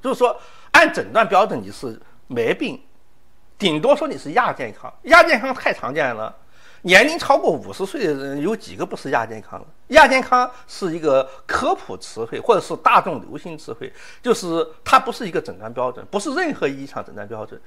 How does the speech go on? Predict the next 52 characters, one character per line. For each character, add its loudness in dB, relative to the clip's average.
呃， 4
没 4
有 8
任 2
何 0
医 -4
生 -6
会 -4
诊 -10
断 -4
谁 -4
是 -12
亚 4
健 -8
康 -8
或 -4
者 -10
谁 -10
不 -14
是 -12
亚 0
健 -8
康。 -14
就 -16
亚 10
健 0
康 0
和 -10
健 0
康 -6
之 -10
间 -4
是 -10
没 -4
有 -4
边 -4
界 -10
的， -16
癌 6
前 -6
病 -8
变 0
和 -2
癌 -2
症 -6
之 -16
间 -8
是 -12
有 -6
明 -14
确 -10
边， -12